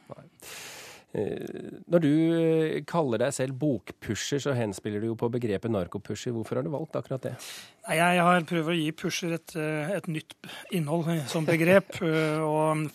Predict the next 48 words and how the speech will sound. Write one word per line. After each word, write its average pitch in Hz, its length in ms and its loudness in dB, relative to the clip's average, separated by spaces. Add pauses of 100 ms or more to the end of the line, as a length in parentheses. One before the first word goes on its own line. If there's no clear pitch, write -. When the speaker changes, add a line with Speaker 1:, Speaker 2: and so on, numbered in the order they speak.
(260)
Speaker 2:
det 175 80 2
er 170 80 6
fordi 147 240 0
at 131 100 -6
vi, 143 240 -4
vi 147 140 -4
har 151 160 -2
blitt 151 180 -4
ansett 147 380 -2
som 170 140 -2
de 143 100 -4
som 147 140 -4
har 147 80 -4
pushet - 500 -8 (480)
bøker 160 400 0
på 165 220 -2
det 170 100 0
norske 165 260 -2
folk. 185 240 -2
Jeg 175 80 0
har 151 60 -2
ofte - 180 -12
fått - 300 -8
spørsmål 151 540 -4
om, 147 160 -4
eh, 135 100 -10 (340)
om 196 80 -2
ikke 160 140 0
jeg 185 80 -2
føler 170 160 0
ansvarlig 147 320 0
for 165 80 -2
mange 151 240 -2
uleste 156 420 -4
bøker 156 320 -4
rundt 151 140 -6
i 170 80 -4
norske - 160 -6
hjem. 190 220 0 (560)
Og 180 80 -2
da 156 80 2
har 156 80 0
jeg - 80 -2
alltid 151 260 -8
lykkelig - 240 -6
svart 143 240 -4
at 151 140 -6
det 147 180 0